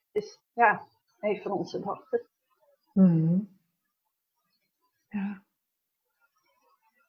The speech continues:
Speaker 1: En, ehm, wij hebben haar een prachtig afscheid gegeven met vrienden en familie.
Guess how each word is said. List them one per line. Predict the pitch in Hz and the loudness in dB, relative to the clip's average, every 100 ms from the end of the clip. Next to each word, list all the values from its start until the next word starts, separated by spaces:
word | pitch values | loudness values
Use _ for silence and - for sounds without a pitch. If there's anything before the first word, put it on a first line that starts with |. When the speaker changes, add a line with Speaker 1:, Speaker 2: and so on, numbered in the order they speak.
| _ _ - | _ _ 6
Speaker 1:
En, | 240 240 233 226 - | 8 8 4 -2 -2
ehm, | 214 214 214 220 214 220 _ _ _ _ _ _ _ _ _ _ _ _ _ _ _ _ _ | 2 4 2 2 -4 -10 _ _ _ _ _ _ _ _ _ _ _ _ _ _ _ _ _
wij | 226 247 | 8 10
hebben | 247 240 | 10 10
haar | 208 214 | 8 8
een | 220 - | 4 4
prachtig | 226 214 - - | 4 4 0 2
afscheid | 214 - - 202 202 | 2 2 2 2 2
gegeven | 196 - 214 220 220 | -6 0 2 2 0
met | 214 185 | -8 -10
vrienden | - 196 196 202 | -10 -6 -2 -2
en | 196 | -2
familie. | 208 202 226 311 370 | -4 -4 0 2 0